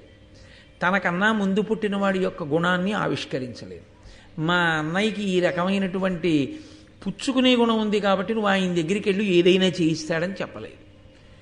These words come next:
మనిషి ప్రవర్తనలో ఉండేటటువంటి ఒక్క లక్షణాన్ని బట్టి చెప్పాడు. మహానుభావులు ఆ కృష్ణావధానుల గారికి సింహతలాటం వేస్తా ఉంటే ఒకసారి ఆయన అన్నారు,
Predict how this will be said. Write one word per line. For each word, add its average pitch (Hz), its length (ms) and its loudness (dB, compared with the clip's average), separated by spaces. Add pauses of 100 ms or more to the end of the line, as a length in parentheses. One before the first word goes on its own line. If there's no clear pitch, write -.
(680)
మనిషి 156 520 -4
ప్రవర్తనలో 202 960 -2
ఉండేటటువంటి 170 920 -4
ఒక్క 165 340 -8
లక్షణాన్ని 175 640 -6
బట్టి 156 360 -8
చెప్పాడు. - 340 -16 (1700)
మహానుభావులు 139 880 -2 (460)
ఆ 123 80 -10
కృష్ణావధానుల 165 680 -6
గారికి 151 680 -4 (340)
సింహతలాటం 196 680 -4
వేస్తా 180 360 -6
ఉంటే 165 200 -6
ఒకసారి 147 440 -6
ఆయన 165 160 -4
అన్నారు, 165 640 0